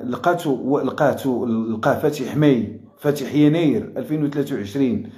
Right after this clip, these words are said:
في الزنزانة عشرة، يستفيد من خمس سنوات اعتبارية للترقي في السلم حداش. وكذلك فاتح يناير ألفين وأربعة وعشرين، هادو جوج تواريخ محددة. فاتح يناير ثلاثة وعشرين،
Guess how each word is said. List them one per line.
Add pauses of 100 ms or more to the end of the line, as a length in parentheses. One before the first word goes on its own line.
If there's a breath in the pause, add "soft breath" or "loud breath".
(160 loud breath)
في
الزنزانة
عشرة، (240 loud breath)
يستفيد
من
خمس
سنوات (240)
اعتبارية (320 loud breath)
للترقي
في
السلم
حداش. (1700 loud breath)
وكذلك
فاتح
يناير
ألفين
وأربعة
وعشرين،
هادو
جوج
تواريخ
محددة.
فاتح
يناير
ثلاثة
وعشرين،